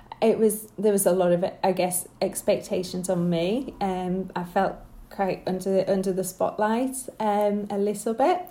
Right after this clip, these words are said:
in that, um, I, I didn't come in on a graduate programme. I came di-, direct into a role to do. So I didn't have that kind of support that comes from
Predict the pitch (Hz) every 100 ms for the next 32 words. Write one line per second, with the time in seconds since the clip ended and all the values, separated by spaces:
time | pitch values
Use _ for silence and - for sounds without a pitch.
0 | - - - 220 208 202 196 202 190 -
1 | 208 202 190 190 190 185 - - - -
2 | - 202 196 208 208 233 226 220 202 196
3 | 208 202 190 185 185 185 170 - 175 170
4 | 190 208 196 - 190 185 185 170 - -
5 | 170 165 - 185 180 190 180 175 170 196
6 | 220 - - 190 185 262 269 - - -
7 | - - 190 185 185 220 202 202 202 180
8 | 185 - - 185 175 175 180 175 - 185
9 | - 190 180 175 - - - - - 180
10 | - - 214 185 180 - 180 175 180 175